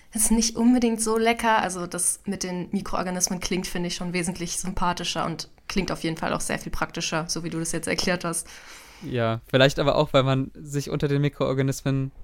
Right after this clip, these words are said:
Speaker 2: nicht so direkt was vorstellen kann wie unter so einem Tierorgan.
Speaker 1: Mm.
Speaker 2: <laughs> Und da was rauszunehmen, das ist dann ja schon nochmal ein bisschen was anderes. Ja, genau. Aber ist auf jeden Fall, finde ich, auch eine praktischere Möglichkeit. Vor allem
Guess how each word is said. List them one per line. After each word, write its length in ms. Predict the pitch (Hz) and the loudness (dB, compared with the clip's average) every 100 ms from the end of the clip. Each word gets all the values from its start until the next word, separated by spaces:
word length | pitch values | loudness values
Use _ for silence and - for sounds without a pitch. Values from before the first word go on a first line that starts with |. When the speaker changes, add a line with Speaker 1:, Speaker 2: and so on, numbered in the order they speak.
| - - | -6 -6
Speaker 2:
nicht 380 | 160 160 170 185 | -8 -6 -4 -2
so 100 | 170 | 0
direkt 260 | 147 139 139 | 4 4 4
was 120 | 127 | 2
vorstellen 400 | 147 143 135 127 | 2 2 2 0
kann 180 | 131 123 | -2 0
wie 100 | 123 | 0
unter 220 | 110 120 | 0 0
so 80 | 120 | -2
einem 160 | 113 | -4
Tierorgan. 640 | - 135 - 113 110 135 - | -4 -2 -2 -2 -2 -4 -4
Speaker 1:
Mm. 380 | 185 175 175 170 180 151 | -2 0 0 0 0 2
Speaker 2:
<laughs> 140 | - 165 | 2 2
Und 240 | 131 131 | 2 2
da 100 | 127 | 2
was 220 | 127 - | 2 0
rauszunehmen, 540 | 117 120 - 123 127 139 - - - - - | -2 -2 -2 -2 -2 -4 -12 -20 -20 -20 -12
das 140 | 117 | -10
ist 140 | 123 - | -6 -2
dann 100 | 120 | 0
ja 80 | |
schon 180 | 120 131 | 0 0
nochmal 200 | 123 120 | 2 2
ein 60 | 117 | 0
bisschen 220 | 117 123 | -4 -4
was 160 | 110 - | -4 -2
anderes. 540 | 123 113 110 - - - | -2 -2 -4 -8 -16 -6
Ja, 240 | 113 101 - _ _ _ _ _ _ - - - _ - | -4 -4 -8 _ _ _ _ _ _ -20 -20 -20 _ -8
genau. 340 | 113 101 104 117 _ | -4 -4 -6 -12 _
Aber 280 | - 156 151 | 6 8 8
ist 120 | 156 | 4
auf 120 | 170 | 0
jeden 120 | 170 | 0
Fall, 280 | 196 139 123 - | 4 4 4 0
finde 220 | - 139 | -4 -2
ich, 120 | 131 | -2
auch 60 | 139 | -2
eine 100 | 135 | -2
praktischere 460 | - 139 143 147 131 | -2 -4 -4 0 0
Möglichkeit. 460 | 127 123 - 123 | 0 -4 -4 -4
Vor 220 | - - - | -4 -6 -2
allem 280 | 180 170 | -2 -2